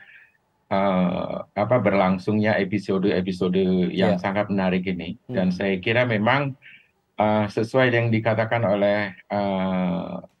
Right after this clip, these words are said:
Speaker 1: ulama tadi dari M U I, eh, kita sangat membutuhkan. Apalagi Pak Arianto Sutadi menyatakan bahwa tadi fatwa ulama, ter-, eh, terutama untuk kasus penistaan agama itu sangat dibutuhkan. Karena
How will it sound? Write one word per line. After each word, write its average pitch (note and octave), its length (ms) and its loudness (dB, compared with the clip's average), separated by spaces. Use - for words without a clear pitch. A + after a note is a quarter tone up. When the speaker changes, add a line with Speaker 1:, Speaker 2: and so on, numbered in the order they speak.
Speaker 1:
ulama G2 520 2
tadi F#2 440 0
dari F#2 320 0
M G2 160 -2
U G2+ 160 -2
I, F2+ 320 0
eh, F#2 480 -4
kita E3+ 200 0
sangat D3+ 320 0
membutuhkan. C#3+ 640 -2
Apalagi A#2 640 0
Pak A#2+ 320 0
Arianto B2 400 0
Sutadi A2 480 -2
menyatakan A#2 480 -2
bahwa C3 160 0
tadi D#3 360 0
fatwa D3 360 4
ulama, D3+ 680 4
ter-, C3 240 -2
eh, B2 200 0
terutama C3+ 520 0
untuk B2 280 -2
kasus B2 360 -2
penistaan A2+ 640 -2
agama A2+ 400 0
itu F3+ 240 0
sangat F#3+ 440 0
dibutuhkan. C3+ 600 -2
Karena D#3+ 480 0